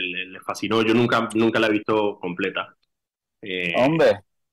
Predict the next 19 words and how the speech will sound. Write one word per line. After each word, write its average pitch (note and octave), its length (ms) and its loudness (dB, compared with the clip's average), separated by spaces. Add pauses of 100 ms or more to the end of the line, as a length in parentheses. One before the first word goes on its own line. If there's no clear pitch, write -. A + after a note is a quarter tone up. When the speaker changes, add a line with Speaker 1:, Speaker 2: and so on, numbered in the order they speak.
(380)
Speaker 1:
que A2+ 100 2
es A2+ 60 4
un, B2 720 4
que - 100 -8
es A2+ 60 0
un, C#3 360 4
o C3 40 0
sea, B2+ 140 2
es B2 40 2
la C#3 80 4
historia E3 340 2
de C#3+ 120 4
un, C3+ 480 0
de A#2 100 0
un, B2+ 180 2
como A#2+ 220 0
de B2 60 2
un C3 160 4
grupo, F3+ 640 2